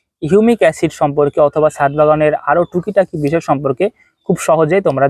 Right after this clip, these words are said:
জানতে পারবে। এ পর্যন্ত সবাই সুস্থ থাকবে, ভালো থাকবে। আজকের মতো এই পর্যন্তই, দেখা হবে পরবর্তী কোনো ভিডিওতে। আর হ্যাঁ, অবশ্যই কিন্তু চ্যানেলটিকে সাবস্ক্রাইব করে দিও। সবাই ভালো থাকবে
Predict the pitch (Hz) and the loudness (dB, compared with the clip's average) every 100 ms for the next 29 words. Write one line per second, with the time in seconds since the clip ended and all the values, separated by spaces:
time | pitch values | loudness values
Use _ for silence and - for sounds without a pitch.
0 | 135 113 117 113 110 120 202 214 202 170 | 0 -2 -2 -2 -2 0 2 2 2 2
1 | 160 - - 196 190 175 185 190 185 _ | 0 -4 -8 -2 0 2 0 0 -4 _
2 | 147 143 175 165 147 147 139 - - - | -6 0 0 2 0 0 0 -2 -8 -2
3 | 143 139 147 151 175 165 180 170 175 175 | 0 0 2 0 2 0 0 0 2 2
4 | 156 156 185 180 175 175 - 180 214 214 | 2 2 2 0 0 -4 0 2 2 2
5 | - 160 143 127 123 120 120 110 113 - | 0 -4 -4 -4 -2 -2 -2 -2 -6 -10
6 | _ _ _ - - - - 151 139 151 | _ _ _ -20 -20 -12 -4 -2 0 2
7 | 190 269 - 151 170 - 226 - 160 143 | 0 -2 -2 0 0 0 -2 0 -2 0
8 | 131 127 143 170 - 120 - 147 147 127 | 0 0 -2 -2 -4 -4 0 0 0 -2
9 | 113 113 120 - _ - 139 143 170 175 | -4 -4 -8 -14 _ 0 2 2 2 0
10 | 165 | 0